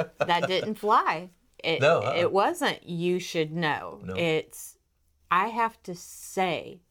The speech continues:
Speaker 2: Yep.
Speaker 1: this."
Speaker 2: Yeah, as, you know, it's though, now I don't, I'm blessed.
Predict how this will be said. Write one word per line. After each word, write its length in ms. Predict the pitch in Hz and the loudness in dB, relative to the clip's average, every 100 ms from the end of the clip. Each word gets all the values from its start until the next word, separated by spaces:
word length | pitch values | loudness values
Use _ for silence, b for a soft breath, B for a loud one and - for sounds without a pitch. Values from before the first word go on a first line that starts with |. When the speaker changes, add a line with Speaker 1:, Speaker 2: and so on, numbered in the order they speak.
| _ - | _ -16
Speaker 2:
Yep. 140 | 92 | -12
Speaker 1:
this." 260 | 143 110 - _ _ _ - | -12 -12 -16 _ _ _ -2
Speaker 2:
Yeah, 160 | 104 104 | 0 2
as, 160 | 127 147 | 0 0
you 180 | 175 165 | 0 4
know, 180 | 131 | 4
it's 160 | 143 139 | 4 2
though, 280 | 135 135 135 | 4 4 4
now 220 | 131 123 | 2 2
I 80 | 202 | 2
don't, 200 | 185 151 | -2 -2
I'm 160 | 160 180 | -4 0
blessed. 540 | 139 127 151 - _ | 2 4 2 -2 _